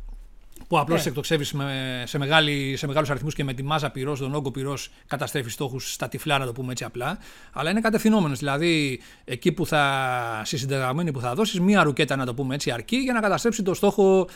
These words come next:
Speaker 1: που έχεις, ε, εντοπίσει. Είτε είναι μια συγκέντρωση εχθρικών δυνάμεων, είτε είναι μια εγκατάσταση κτλ. Άρα λοιπόν, ε, για αυτά τα συγκεκριμένα οπλικά συστήματα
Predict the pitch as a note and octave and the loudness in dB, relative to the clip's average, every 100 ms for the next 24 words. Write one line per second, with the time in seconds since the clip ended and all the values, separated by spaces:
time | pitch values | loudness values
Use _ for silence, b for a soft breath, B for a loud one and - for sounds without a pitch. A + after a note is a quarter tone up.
0 | B - E3 D3+ - E3 D#3 D3+ D3 C#3+ | B 0 2 4 2 2 2 4 2 2
1 | C#3 C#3 C#3 D3+ C3 - G#2+ C3 D3 C#3 | 2 0 0 0 -2 -4 -8 -6 -2 -2
2 | C3+ B2+ C3 B2 B2 B2 G#2+ A#2+ G#2 A2+ | -2 -2 -4 -4 -6 -6 -6 -8 -10 -8
3 | B2 G#2 C#3+ G3 F3+ D3+ C3+ B2 B2+ B2+ | -8 -4 0 0 0 -2 -4 -4 -4 -4
4 | A#2+ G2+ D#3 D#3+ F3 E3+ D#3+ D3 B2 A#2+ | -6 -4 -4 -2 0 0 0 0 -2 -4
5 | B2 - B B B B C3 G3 F#3+ G3+ | -8 -10 B B B B 0 2 4 4
6 | F3+ D#3 C3 B2+ A#2+ E3+ F#3 D3+ D3 E3+ | 4 2 0 -2 -2 -2 -2 -2 -2 0
7 | D3+ C3 B2 C3 A2 A2+ A2+ C#3 | -2 -2 -2 -2 -4 -8 -8 -6